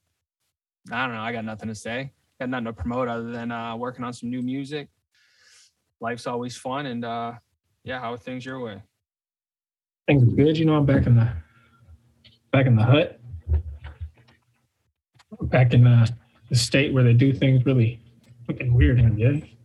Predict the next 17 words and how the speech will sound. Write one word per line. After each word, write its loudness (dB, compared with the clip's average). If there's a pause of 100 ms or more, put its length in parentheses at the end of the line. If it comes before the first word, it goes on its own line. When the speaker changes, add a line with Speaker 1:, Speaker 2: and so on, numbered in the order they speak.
(1000)
Speaker 2:
Really 6
weird 4
and 6
gay. 4
Um, 2
<clears throat> 2
but 4
I'm 6
here, 2 (360)
here 4
now, 2
and, 4
uh, 4 (1800)
yeah, 2 (600)
things 2
are 2
good. 0